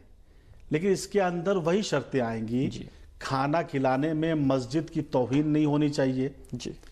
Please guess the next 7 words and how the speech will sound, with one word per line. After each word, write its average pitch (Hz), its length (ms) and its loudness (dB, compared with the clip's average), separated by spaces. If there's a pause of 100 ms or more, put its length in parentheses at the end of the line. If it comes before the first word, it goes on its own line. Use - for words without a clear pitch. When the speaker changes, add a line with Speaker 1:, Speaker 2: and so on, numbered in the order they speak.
(380)
Speaker 1:
مسجد 143 600 2
میں 180 360 0
کھانے 135 440 0
کے 139 160 2
لیے 143 260 2 (200)
وہ 147 140 2
افراد 139 400 2